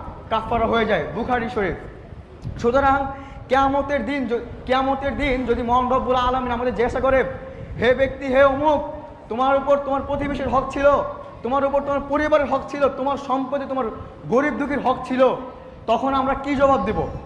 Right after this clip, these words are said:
এই জবাব, এই প্রশ্ন থেকে বাঁচতে হলে আমাদেরকে অবশ্যই সালাত আদায়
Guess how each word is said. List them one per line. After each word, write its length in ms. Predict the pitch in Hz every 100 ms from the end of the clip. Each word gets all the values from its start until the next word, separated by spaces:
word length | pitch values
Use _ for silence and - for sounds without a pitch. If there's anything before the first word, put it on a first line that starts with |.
| - - - - - -
এই 180 | 208 254
জবাব, 400 | 185 240 269 285
এই 100 | 285 285
প্রশ্ন 320 | 269 285 294
থেকে 160 | 294 285
বাঁচতে 380 | 202 220 - 285
হলে 220 | 277 285
আমাদেরকে 480 | 226 220 240 254 220
অবশ্যই 640 | 269 294 320 - 277 320 349 - - -
সালাত 320 | 190 208 262 - - - -
আদায় 380 | 190 233 311